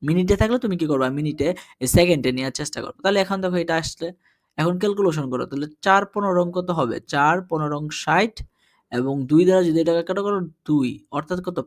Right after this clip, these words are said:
পাই by টু। দেখো, পাই by টু আমার আনসার হয়ে গেছে। এই টাইপের ম্যাথগুলো প্র্যাকটিস করে যাবা, হাতে ক্যালকুলেশনে তোমার এক্সপার্ট হইতে হবে। ভ্যালুগুলো এত, এত এরকম ভাবে দিছে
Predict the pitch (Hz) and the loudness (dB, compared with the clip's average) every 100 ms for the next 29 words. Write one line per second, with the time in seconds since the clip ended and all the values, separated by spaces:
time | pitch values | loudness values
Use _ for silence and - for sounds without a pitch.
0 | 175 180 160 123 123 131 135 135 123 - | 2 2 2 0 -2 -10 -8 -6 -4 0
1 | 170 160 143 175 156 123 123 135 139 131 | 0 0 0 -2 0 -2 -4 -8 -6 -6
2 | 240 - - _ _ _ _ - _ _ | -6 -10 -12 _ _ _ _ -20 _ _
3 | _ - 180 208 214 220 220 170 165 185 | _ 4 8 10 10 10 6 6 4 6
4 | 220 240 180 156 170 - 185 190 208 226 | 6 6 2 0 -4 0 2 2 4 4
5 | - 180 196 185 208 196 180 165 170 160 | 4 0 0 0 0 2 0 0 -4 -2
6 | 151 156 156 - 127 135 147 - 131 - | 0 0 -2 -6 -6 -6 -10 -6 -6 -8
7 | - - - _ 135 156 180 196 214 202 | -10 -18 -20 _ 0 4 4 2 0 -2
8 | - 196 190 190 190 185 165 156 160 160 | -4 -4 0 0 0 0 2 2 0 -2
9 | 156 | -2